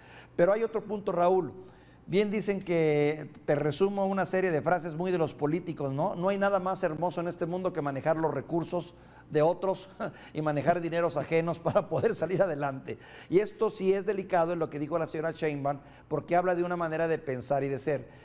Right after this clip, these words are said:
Ese gobierno, ¿debemos tener un gobierno asistencialista? ¿Debemos tener un gobierno paternalista? ¿Debemos tener un gobierno que le dé y que nos dé y que nos dé y que nos dé a manos llenas? ¿Es posible, es factible? Bueno, es deseable,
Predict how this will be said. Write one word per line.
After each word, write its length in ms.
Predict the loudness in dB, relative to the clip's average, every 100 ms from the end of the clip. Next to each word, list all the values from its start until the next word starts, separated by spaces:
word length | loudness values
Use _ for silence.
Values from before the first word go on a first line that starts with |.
| -6
Ese 320 | -2 0 0
gobierno, 600 | 0 0 2 0 -2 -8 -10 -4
¿debemos 500 | 0 2 0 -2 -4
tener 240 | -4 -4 -2
un 80 |
gobierno 400 | 0 2 2 0
asistencialista? 1200 | -2 -4 -12 -4 -4 -2 -2 0 -2 -8 -8 -8 -8 -20 -20 -8
¿Debemos 480 | 0 2 2 0 0
tener 240 | -2 -2
un 80 | -2
gobierno 480 | 2 2 2 -2 2
paternalista? 1120 | 0 2 0 0 -2 -2 -2 -6 -4 -4 -4 -14 -20 -20 -4
¿Debemos 460 | 2 4 4 0
tener 220 | 0 0 0
un 80 |
gobierno 420 | 0 2 2 0 0
que 140 | 2
le 160 | 2 2
dé 320 | 2 2 2
y 40 |
que 160 | 0 -4
nos 200 | -4 0
dé 240 | 2 2
y 60 | 0
que 120 | -4
nos 220 | -4 -2
dé 140 | 0 0
y 40 |
que 140 | 0
nos 160 | -4 -2
dé 100 | -2
a 60 | 0
manos 320 | -2 -2 -2
llenas? 440 | -4 -2 -4 -8 -18 -20 -4
¿Es 160 | -4 -4
posible, 580 | -6 -6 -4 -4 -2
es 100 | -2
factible? 760 | -2 -6 -4 -4 0 -2 -2 -8 -6
Bueno, 260 | -2 -2 -2
es 140 | -2 0
deseable, 680 | 0 2 2 2 0 -6